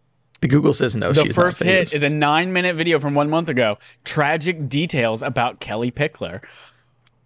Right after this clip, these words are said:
Speaker 2: Eight key moments in this video: a painful childhood, battling depression, an alcoholic father, an abusive mother, her father's death, losing her grandmother, losing her husband, taking a hiatus. What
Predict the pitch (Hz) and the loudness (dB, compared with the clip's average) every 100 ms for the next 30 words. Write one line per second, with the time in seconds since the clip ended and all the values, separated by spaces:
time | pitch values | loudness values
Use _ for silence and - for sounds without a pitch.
0 | _ _ _ _ _ _ _ - - 165 | _ _ _ _ _ _ _ -2 0 0
1 | 196 - 208 208 196 220 185 175 170 160 | -2 -2 0 2 4 2 0 0 0 2
2 | 143 180 143 98 - 107 147 151 165 143 | 2 2 2 0 -4 -4 -2 -2 -2 2
3 | 190 180 127 110 104 110 180 208 190 160 | 2 2 0 -6 -6 -2 0 2 0 0
4 | 190 175 - 98 - 131 127 147 147 151 | 0 0 -2 -12 -8 -4 0 0 0 0
5 | 151 160 - 165 127 90 101 147 160 190 | 0 0 0 2 2 -2 -2 -2 0 -2
6 | 190 180 190 120 92 - - - 147 - | -2 -2 0 0 -4 -10 -8 -2 -2 2
7 | 160 175 196 175 127 117 160 170 - _ | 2 4 0 -4 -6 0 2 2 -4 _
8 | _ 131 135 143 139 131 123 127 143 165 | _ -2 0 2 2 0 0 0 0 0
9 | 208 151 160 190 160 131 165 139 113 117 | 0 2 0 0 0 0 0 -2 -4 -4
10 | - 113 120 110 117 120 117 92 - - | -6 -6 -4 -4 -2 -2 -2 -4 -12 -18
11 | - - - - 135 156 247 311 | -20 -20 -20 -6 0 4 4 2